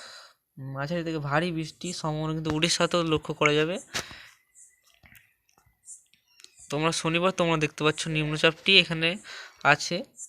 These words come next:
এই স্থলভাগের অনেকটা কাছে আছে এবং এই নিম্নচাপটি একটু সরে এসে বঙ্গোপসাগরের দিকে তোমরা দেখতে পাবে নিম্নচাপটি কিন্তু সরে আসবে।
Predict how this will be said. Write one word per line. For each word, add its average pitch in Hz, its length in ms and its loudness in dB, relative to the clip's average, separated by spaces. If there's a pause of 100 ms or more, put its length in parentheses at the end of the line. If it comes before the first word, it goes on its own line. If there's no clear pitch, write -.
(240)
এই 135 140 -12 (120)
স্থলভাগের 165 460 -2
অনেকটা 160 280 -4
কাছে 151 300 2
আছে 160 200 -4
এবং 151 240 -2
এই 165 120 -2
নিম্নচাপটি 165 640 0 (2250)
একটু - 380 -2 (120)
সরে 175 360 6
এসে 175 200 4
বঙ্গোপসাগরের 165 680 4
দিকে 165 180 0
তোমরা 165 240 2
দেখতে 160 260 0
পাবে 165 180 4
নিম্নচাপটি 156 480 0
কিন্তু 170 200 -2
সরে 165 320 6
আসবে। 147 320 6